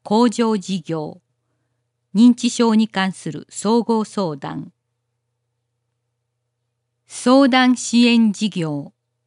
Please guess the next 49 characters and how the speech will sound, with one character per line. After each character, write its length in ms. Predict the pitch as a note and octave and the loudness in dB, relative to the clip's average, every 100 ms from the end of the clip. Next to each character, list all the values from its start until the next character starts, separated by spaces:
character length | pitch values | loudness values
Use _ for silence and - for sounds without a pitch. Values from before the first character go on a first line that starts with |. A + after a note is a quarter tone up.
| _ _ _ _ _ _ _ _ _ _ | _ _ _ _ _ _ _ _ _ _
主 240 | A#3 A#3 G3 | 2 4 2
に 140 | E3 | -2
障 280 | - B3 C4 | 0 2 4
害 180 | C4 A3+ | 2 0
者 200 | E3 D#3+ | -6 -10
を 100 | - | -8
中 240 | - G#3+ | -4 -4
心 260 | - G#3 F#3+ | -2 -2 -2
と 160 | F#3+ | -6
し 120 | - | -8
た 220 | - D#3 - | -10 -12 -12
総 300 | - A#3+ B3 | -2 0 2
合 200 | B3+ A#3+ | 0 0
相 280 | - A3 D3+ | -2 -4 -6
談 340 | D#3 E3 - _ _ | -10 -12 -14 _ _
及 280 | G3 G3 D#3+ | -4 -2 -4
び 220 | D3 D#3 _ _ _ D3+ | -8 -14 _ _ _ -4
情 240 | G#3+ B3+ | 0 0
報 260 | - B3+ A#3+ | 0 -2 -2
提 300 | A3+ F#3+ C#3 | -4 -6 -8
供。 440 | - D#3+ D3+ - _ _ _ _ _ _ _ _ _ _ _ _ _ _ _ _ _ _ | -10 -12 -12 -18 _ _ _ _ _ _ _ _ _ _ _ _ _ _ _ _ _ _
相 280 | - C4 C4 | 2 4 4
談 200 | C4 G#3+ | 2 0
者 180 | F3 D#3+ | -6 -6
へ 100 | D#3 | -6
の 160 | D#3 | -8
サ 200 | - B3 | -2 -2
ー 40 | G3 | -2
ビ 120 | D#3+ | -6
ス 140 | - | -8
の 180 | D#3+ - - | -10 -10 -2
コ 180 | A#3 | 0
ー 60 | B3+ | 2
デ 100 | B3 | 4
ィ 60 | A#3 | 2
ネ 80 | G3+ | 2
ー 60 | D3 | -4
ト、 280 | - D3+ - _ _ _ _ _ _ - | -10 -14 -14 _ _ _ _ _ _ -8
調 240 | F#3 F3 | -6 -4
整、 420 | - - D#3+ D#3 _ _ _ _ _ _ _ | -6 -10 -10 -12 _ _ _ _ _ _ _
サ 260 | _ - B3+ | _ 2 2
ー 40 | G3+ | 2
ビ 120 | E3+ | -6
ス 180 | - - | -12 -10
等 320 | D#3+ D3+ - | -10 -10 -12
利 160 | E3 G3+ | -4 2
用 200 | B3 C4+ | 2 2
計 260 | - C4+ A#3 | 0 0 0
画 200 | D#3+ | -6